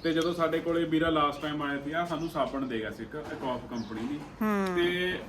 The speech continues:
Speaker 1: ਉਦੋਂ ਅਸੀਂ ਇਹ ਯੂਜ਼ ਕਰੀ ਆ। ਯੂਜ਼ ਕਰਨ ਤੋਂ ਬਾਅਦ ਪਤਾ ਲੱਗਿਆ ਵੀ ਇਹ ਤਾਂ ਤੱਕ ਊਂ ਵੈਸੇ ਨਾਰਮਲ ਆਉਂਦੀ ਸੀ, ਤੇ ਉਸ ਤੋਂ ਬਾਅਦ ਇਹਦੇ ਫੇਸ ਤੇ ਪਿੰਪਲ ਤੇ ਹੌਲੀ, ਹੌਲੀ, ਹੌਲੀ ਘੱਟਦੇ ਗਏ। ਮੈਨੂੰ ਪੁੱਛਿਆ ਮੈਂ, "ਇੰਨੇ ਪਿੰਪਲਾਂ ਦਾ ਫਰਕ ਪੈ ਗਿਆ?" ਫਿਰ ਉਹਨੂੰ ਕਿਹਾ ਕਿ ਮੈਂ ਆਹ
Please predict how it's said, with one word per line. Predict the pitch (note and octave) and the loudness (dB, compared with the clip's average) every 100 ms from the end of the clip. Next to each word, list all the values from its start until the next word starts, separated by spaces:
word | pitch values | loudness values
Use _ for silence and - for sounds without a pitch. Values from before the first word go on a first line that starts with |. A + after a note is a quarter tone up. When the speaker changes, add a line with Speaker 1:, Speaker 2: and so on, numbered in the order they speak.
| - | -4
Speaker 1:
ਉਦੋਂ | F3 F3 F3+ | -2 0 2
ਅਸੀਂ | G3+ | 2
ਇਹ | G#3 | 4
ਯੂਜ਼ | F3 D3+ | 2 2
ਕਰੀ | D3 B2 G#2+ | 0 0 0
ਆ। | G2+ F#2 - - - C#3 | -6 -8 -14 -18 -16 -6
ਯੂਜ਼ | D#3+ E3+ F#3+ | -2 0 2
ਕਰਨ | F#3+ F#3 | 2 2
ਤੋਂ | F#3 F#3+ | 2 4
ਬਾਅਦ | F#3+ G#3+ | 4 4
ਪਤਾ | F#3 F3+ | 2 2
ਲੱਗਿਆ | F3 E3 E3+ E3+ | 2 2 2 2
ਵੀ | F3 F#3 F#3 E3+ - - - | 0 -2 -2 -6 -10 -12 -4
ਇਹ | E3+ F#3 | 0 2
ਤਾਂ | G#3 | 2
ਤੱਕ | A#3 A3+ G#3+ - | -2 -2 -4 -4
ਊਂ | F#3+ G3 E3 D3+ | -2 -2 -2 0
ਵੈਸੇ | F3 F3 F#3+ | 0 2 2
ਨਾਰਮਲ | F3+ E3+ E3+ F#3 | 2 2 2 0
ਆਉਂਦੀ | F3 D3 D3 | 0 0 0
ਸੀ, | F3+ F3 | 0 0
ਤੇ | F#3 | 0
ਉਸ | F3 | 0
ਤੋਂ | F3 G3 | -2 2
ਬਾਅਦ | F#3+ A3 | 2 2
ਇਹਦੇ | A3 | 0
ਫੇਸ | A3+ G3 F3 | -2 0 0
ਤੇ | E3+ F3+ | 0 -4
ਪਿੰਪਲ | E3+ D#3 D#3+ D#3 | -2 -2 -2 -2
ਤੇ | E3 | -2
ਹੌਲੀ, | C#3+ D3 F#3 | -2 0 2
ਹੌਲੀ, | E3 D3+ F3 | 2 2 2
ਹੌਲੀ | D#3+ E3 F#3 G3 | 2 2 2 2
ਘੱਟਦੇ | F#3 D#3 B2 | 0 -2 -2
ਗਏ। | A#2+ | -2
ਮੈਨੂੰ | E3 G3 | -4 -2
ਪੁੱਛਿਆ | F3 - F3+ | -4 -2 -2
ਮੈਂ, | F3 | 0
"ਇੰਨੇ | F3 F3 | 0 0
ਪਿੰਪਲਾਂ | F3 D#3+ E3 | -2 -4 -4
ਦਾ | E3+ | -2
ਫਰਕ | D#3+ D3+ D3+ | -2 -4 -6
ਪੈ | D3+ | -4
ਗਿਆ?" | D3+ | -4
ਫਿਰ | D3 E3 | -2 -2
ਉਹਨੂੰ | F3 F3+ | -2 -4
ਕਿਹਾ | D3 C3 | 0 -2
ਕਿ | D#3 | 0
ਮੈਂ | E3+ F3 - | -2 -2 -2
ਆਹ | C3+ D#3+ E3+ D3+ | 0 0 0 -2